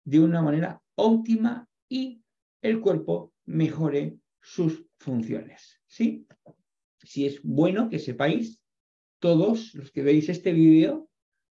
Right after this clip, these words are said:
vuestras grabaciones en, en Facebook o en YouTube, o donde se encuentre, que yo recibí mi primera formación de ganoterapia por el doctor Lin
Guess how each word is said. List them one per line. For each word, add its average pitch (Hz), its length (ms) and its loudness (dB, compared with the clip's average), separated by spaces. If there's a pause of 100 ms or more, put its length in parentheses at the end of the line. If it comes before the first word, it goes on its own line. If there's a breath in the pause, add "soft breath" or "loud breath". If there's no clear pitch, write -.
(300)
vuestras 131 320 -8
grabaciones 190 720 -2 (120)
en, 135 420 -6
en 113 300 -8
Facebook 170 600 0 (140)
o 107 80 -20
en 98 160 -14
YouTube, 233 560 -2
o - 140 -20
donde 98 160 -20
se - 100 -12
encuentre, 202 640 -6 (760)
que 165 140 4
yo 160 120 6
recibí 190 680 -2
mi 165 340 4
primera 156 520 0
formación 170 640 -4
de 135 120 -4
ganoterapia 170 960 -4
por 123 160 -8
el 113 140 -6
doctor 165 420 -4
Lin 165 360 -2